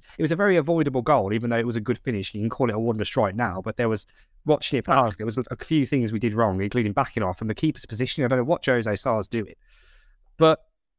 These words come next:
you know, that, they were the team that looked most likely to go and score a second, really. We were trying to string a few passes together and get something to Traore on the break, and it just, just wasn't working, and there were just no options in the box on the, on the few occasions where we did get forward. Aït-Nouri, I think, which eventually led to the goal. He's looking up,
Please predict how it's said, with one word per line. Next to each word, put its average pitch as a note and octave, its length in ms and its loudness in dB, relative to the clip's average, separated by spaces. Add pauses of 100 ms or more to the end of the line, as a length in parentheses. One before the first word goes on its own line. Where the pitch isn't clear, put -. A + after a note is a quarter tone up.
(160)
you E3 100 4
know, G2+ 140 2
that, D#3 200 0 (120)
they D#3 220 4
were D#3+ 80 0
the D3+ 60 2
team C#3+ 240 0
that A#2+ 100 -2
looked B2+ 120 -4
most B2+ 280 2
likely - 140 -2
to - 80 -8
go B2 200 2
and A2+ 180 -4
score B2 240 2
a G#2 60 2
second, D3 340 -2
really. F#2+ 220 0
We A#2+ 100 0
were B2+ 80 0
trying D3 240 0
to C3+ 80 -2 (360)
string C#3 260 -2
a B2+ 40 2
few B2 160 -2
passes - 340 -4
together G2+ 340 -2
and G#2+ 120 -2
get B2+ 140 -2
something A2+ 260 -4
to A2+ 120 0
Traore A2 520 2
on G#2 80 2
the G2+ 80 -2
break, G2+ 500 -4
and A#2 100 -4
it A#2 40 -2
just, B2 180 -4
just - 180 -4
wasn't A#2+ 240 0
working, C#3+ 360 0
and D#3+ 100 -2
there C#3 80 -2
were C3+ 60 -2
just C3+ 160 -6
no D#3 160 0
options C3 280 -4
in A2+ 60 -4
the A2 100 -2
box - 420 -2
on A2 120 0
the, A#2 80 0
on A#2+ 120 -2
the A#2 80 -2
few B2 180 0
occasions A#2 340 -2
where A2 80 -4
we G#2 80 -4
did C3 140 -2
get - 200 0
forward. F3+ 400 2 (360)
Aït-Nouri, C3 720 0
I C#3 40 -8
think, C#3 140 -2
which B2+ 160 0
eventually C3 360 -2
led A#2 120 -2
to - 100 -14
the A#2 80 -2
goal. C3+ 380 0
He's B2+ 240 0
looking A#2+ 320 -2
up, A#2+ 160 -2